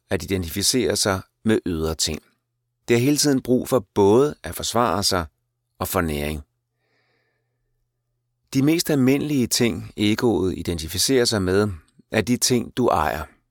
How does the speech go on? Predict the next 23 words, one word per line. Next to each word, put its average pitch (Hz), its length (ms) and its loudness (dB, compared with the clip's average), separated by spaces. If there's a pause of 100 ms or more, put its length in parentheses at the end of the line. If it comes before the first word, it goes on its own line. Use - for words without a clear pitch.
(320)
Det 90 120 0
arbejde, 101 680 0 (100)
du 98 80 -2
har, 101 300 -2 (680)
din 98 100 -6
sociale 95 520 0
status 92 680 0 (120)
og 78 160 -6
anerkendelse, 101 760 0 (580)
din 95 160 -2
viden 107 380 0 (480)
og 71 120 -6
uddannelse, 104 680 0 (600)
dit 80 120 -10
udseende, 104 640 0 (560)
særlige 85 480 0
talenter, 120 600 0
du 107 140 -4
har, 101 320 0 (800)
dine 90 160 -6
forhold 120 560 2
til - 160 -2
andre, 87 400 -4